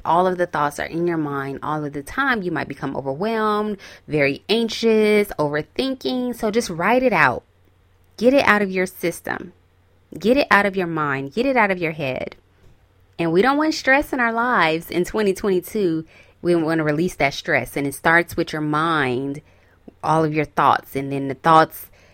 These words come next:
you know, start manifesting into your body and your behavior and your feelings. And, uh,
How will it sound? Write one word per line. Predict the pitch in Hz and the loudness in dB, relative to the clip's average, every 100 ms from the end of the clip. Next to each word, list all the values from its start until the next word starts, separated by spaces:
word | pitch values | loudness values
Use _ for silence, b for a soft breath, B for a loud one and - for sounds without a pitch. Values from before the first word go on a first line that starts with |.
| b - | b -4
you | 180 | 0
know, | 170 147 | 2 2
start | - 127 | -2 0
manifesting | 151 151 160 156 160 | 0 0 -2 -2 -4
into | 151 - | -4 -4
your | 156 135 | -4 -4
body | 127 156 147 147 135 123 | -2 2 4 4 0 -4
and | 123 | -6
your | 131 127 | -8 -6
behavior | 151 143 196 185 160 151 127 | -6 2 6 6 6 -2 -2
and | 131 | -2
your | 143 | -6
feelings. | - 208 208 170 151 143 131 139 | -2 4 6 8 4 2 -2 0
And, | 143 139 120 | -2 -2 0
uh, | 135 151 | 0 0